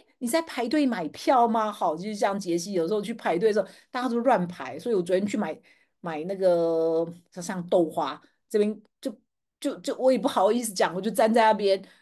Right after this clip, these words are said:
好，就那个人呢，他就乖乖的排到我后面去了。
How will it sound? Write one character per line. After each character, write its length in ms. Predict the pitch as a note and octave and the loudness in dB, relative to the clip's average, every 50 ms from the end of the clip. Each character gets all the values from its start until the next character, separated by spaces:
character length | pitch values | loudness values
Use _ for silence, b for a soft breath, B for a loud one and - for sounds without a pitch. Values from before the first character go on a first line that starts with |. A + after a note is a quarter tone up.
| B B | B B
好， 160 | - E3+ D3+ D#3 | -8 -6 -6 -4
就 240 | - B3 B3 A#3 A3 | 0 4 4 6 6
那 100 | A3 B3 | 4 2
个 80 | A3+ G#3+ | 2 0
人 200 | F#3 E3+ D#3+ F3+ | 0 0 0 -2
呢， 360 | F3+ F3 F3+ F3+ F3 F3+ F3 F3 _ _ _ _ - - _ _ _ _ | -2 0 0 0 0 -2 -4 -8 _ _ _ _ -20 -20 _ _ _ _
他 100 | - G3 | -8 -8
就 100 | F#3 F#3+ | -6 -2
乖 180 | F3+ G3 F3 E3+ | 0 2 2 2
乖 160 | F3 E3+ E3 | 2 2 2
的 60 | D#3+ | 0
排 180 | E3 - D3+ C#3+ | -2 -4 -6 -4
到 100 | E3+ D#3+ | -4 -4
我 80 | C#3 | -4
后 160 | C#3 - F3+ | -4 -2 -4
面 220 | D#3+ D#3 D#3 D3 C#3+ | -4 -2 -4 -6 -6
去 200 | C3+ - - D#3 | -6 -6 -6 -6
了。 120 | C3 A2+ | -6 -6